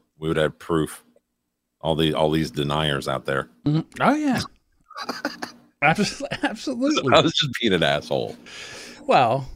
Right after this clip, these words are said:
Speaker 2: yeah.
Speaker 1: Hey, how about the moon landing? Yeah, they could have used it there, too.
Speaker 2: Well, I don't think anybody was on the moon, but, I mean, they could see 'em take off and, and come back down again. Yeah,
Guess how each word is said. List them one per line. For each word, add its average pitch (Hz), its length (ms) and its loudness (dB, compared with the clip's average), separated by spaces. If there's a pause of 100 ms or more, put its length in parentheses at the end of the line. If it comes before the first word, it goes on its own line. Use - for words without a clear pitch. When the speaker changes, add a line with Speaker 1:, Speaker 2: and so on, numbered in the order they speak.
(140)
Speaker 2:
yeah. 208 300 -4 (360)
Speaker 1:
Hey, 104 80 8
how 123 120 6
about 127 320 4
the 87 80 6
moon 113 320 10
landing? 71 500 2
Yeah, 85 300 -2
they 80 120 -2
could - 140 -6
have 76 80 -4
used 69 220 -6
it 67 100 -12
there, 76 260 -4
too. 69 300 -2 (440)
Speaker 2:
Well, 156 180 6
I 131 80 6
don't 131 120 2
think 135 140 0
anybody 127 300 6
was 127 160 2
on 123 100 4
the 117 60 2
moon, 131 500 4 (340)
but, 127 140 4
I 123 60 4
mean, 131 160 4
they 127 80 2
could 117 160 -2
see 151 120 0
'em 123 120 2
take 139 240 0
off 131 280 6
and, 110 360 0
and 113 120 -2
come 127 160 0
back 120 200 2
down 143 200 0
again. 120 360 -4
Yeah, 277 160 -6